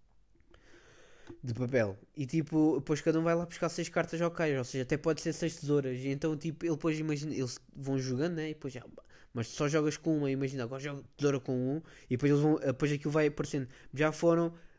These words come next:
doze tesouras gastas, eles depois vão fazendo contas, tipo, qual é a probabilidade de que-, jogar uma pedra contra um gajo se tiver um papel e tudo. Pá, e aquilo é, é bué jogos psicológicos, aquilo, aquilo faz, ah, em certas partes faz pensar, faz lembrar um bocado o Death Note,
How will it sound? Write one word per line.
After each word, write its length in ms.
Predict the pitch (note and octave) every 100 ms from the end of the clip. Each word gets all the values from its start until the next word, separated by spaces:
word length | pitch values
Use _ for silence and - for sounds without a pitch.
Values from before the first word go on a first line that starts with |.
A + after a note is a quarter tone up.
| _
doze 520 | C3 F#3 A3+ G#3+ -
tesouras 400 | - - F3 E3+
gastas, 340 | C#3+ B2 B2 C3+
eles 140 | C#3
depois 160 | - C#3+
vão 80 | C#3+
fazendo 320 | C#3 C#3 C3+
contas, 380 | - C3+ C3+ B2
tipo, 200 | B2+ A#2+
qual 140 | C3
é 40 | B2+
a 40 |
probabilidade 640 | C3 B2+ B2 A#2+ B2 A#2
de 80 | -
que-, 200 | C3 B2
jogar 220 | B2 B2
uma 140 | B2 A#2
pedra 280 | B2+ A#2+
contra 280 | A#2 B2 B2+
um 80 | B2
gajo 260 | A#2 A#2 -
se 60 |
tiver 200 | - A#2+
um 120 | A#2+
papel 420 | A#2+ A2+ B2+ C#3+ C3+
e 60 |
tudo. 260 | A2+ C#3 D3 - - -
Pá, 160 | - C3
e 120 | A2
aquilo 240 | - A#2+ A#2+
é, 320 | B2 A#2+ A#2+ - -
é 120 | C#3 B2+
bué 260 | C#3 C3
jogos 300 | B2 C3+ -
psicológicos, 680 | - C3 B2+ C3 A#2+ A#2 A2+
aquilo, 360 | A2 B2+ B2 B2+
aquilo 260 | B2 C3+
faz, 240 | B2+ C3+ B2+ B2+ - -
ah, 320 | A#2+ A#2 A#2
em 60 | B2+
certas 280 | C3+ -
partes 280 | A#2+ C#3 -
faz 260 | C#3 C3 - - - - - -
pensar, 300 | B2+ D3 - B2
faz 160 | C3+
lembrar 280 | C3 C3 C3
um 80 | C3
bocado 380 | - B2 B2 A#2+
o 40 |
Death 220 | A#2+ A2+
Note, 400 | A#2 A#2+ - -